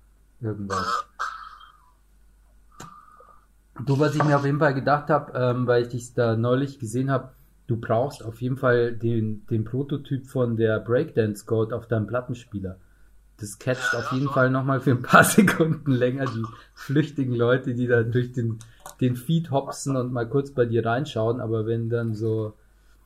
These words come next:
Speaker 1: wenn da sich
Speaker 2: Da
Speaker 1: was
Speaker 2: müsst ihr
Speaker 1: dreht,
Speaker 2: aber
Speaker 1: das
Speaker 2: so
Speaker 1: ist dann nochmal
Speaker 2: so
Speaker 1: so,
Speaker 2: einen
Speaker 1: hm,
Speaker 2: Puck
Speaker 1: Moment.
Speaker 2: besorgen.
Speaker 1: Ha?
Speaker 2: Da müsst ihr mal so einen Puck besorgen, auf dem man das dann drauf montiert.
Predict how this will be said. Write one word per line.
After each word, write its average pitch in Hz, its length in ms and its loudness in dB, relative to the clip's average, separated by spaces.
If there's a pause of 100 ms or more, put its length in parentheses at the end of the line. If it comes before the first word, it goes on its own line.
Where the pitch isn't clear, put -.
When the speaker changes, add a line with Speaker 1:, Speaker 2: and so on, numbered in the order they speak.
(840)
Speaker 1:
wenn 107 240 -2
da 104 600 -2 (640)
sich 127 180 -4
Speaker 2:
Da - 80 -6
Speaker 1:
was 117 160 4
Speaker 2:
müsst - 120 -8
ihr 117 80 0
Speaker 1:
dreht, 143 100 0
Speaker 2:
aber 131 80 -4
Speaker 1:
das - 220 -8
Speaker 2:
so - 60 -20
Speaker 1:
ist - 140 -14
dann 127 120 -2
nochmal 120 320 -2
Speaker 2:
so 117 120 0
Speaker 1:
so, 110 60 2
Speaker 2:
einen 113 100 0
Speaker 1:
hm, 139 120 0
Speaker 2:
Puck 160 140 0
Speaker 1:
Moment. 123 300 -4
Speaker 2:
besorgen. - 140 -20 (1400)
Speaker 1:
Ha? 180 340 2 (760)
Speaker 2:
Da - 140 -14
müsst - 200 -12
ihr 147 60 -18
mal 143 160 -6
so 127 80 -8
einen - 140 -16
Puck - 260 -14
besorgen, 139 380 -12 (1600)
auf - 100 -20
dem - 140 -14
man - 100 -8
das - 100 -16
dann 120 160 -12
drauf - 320 -12
montiert. - 440 -20